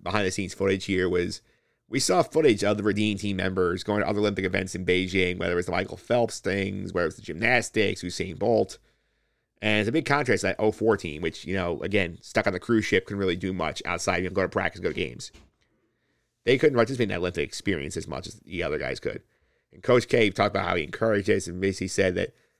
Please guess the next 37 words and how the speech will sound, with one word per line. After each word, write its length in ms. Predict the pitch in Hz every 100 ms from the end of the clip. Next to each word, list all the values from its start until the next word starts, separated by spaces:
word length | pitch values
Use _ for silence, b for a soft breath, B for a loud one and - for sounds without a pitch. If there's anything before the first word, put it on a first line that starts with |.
| _ _
seeing 340 | - 156 160 - - -
other 240 | 139 139
great 300 | 104 104 107 -
athletes 600 | 101 - 80 - - - _ _ _ _ _ _ _ _
was 180 | 110 104
a 220 | 101 - -
motivator 560 | 107 117 101 92 69
for 140 | 69 92
his 180 | 95 90
team 300 | 92 76 69
to 100 | 73
be 120 | 85
great 200 | 95 87
themselves. 480 | 78 - 57 - - _ _ _ _ _
I 140 | 117
thought 100 | 120
that 80 | 113
was 100 | 107
very 140 | 95 80
cool. 260 | - - _ _ _ _ _ _ _ _ _
All 220 | 151 160
told, 180 | 160 143
I 40 |
think 120 | 135
this 140 | 135 113
is 60 |
a 100 | 107
very 500 | 98 90 117 120 117
enjoyable 300 | 107 104 107
documentary. 720 | 98 98 95 95 92 92 92 _ _ _ _ -
I 100 | 123
think 140 | 185
you 80 | 165
do 180 | 113 151
learn 200 | 151 156
a 40 |
bit 380 | 151 165 -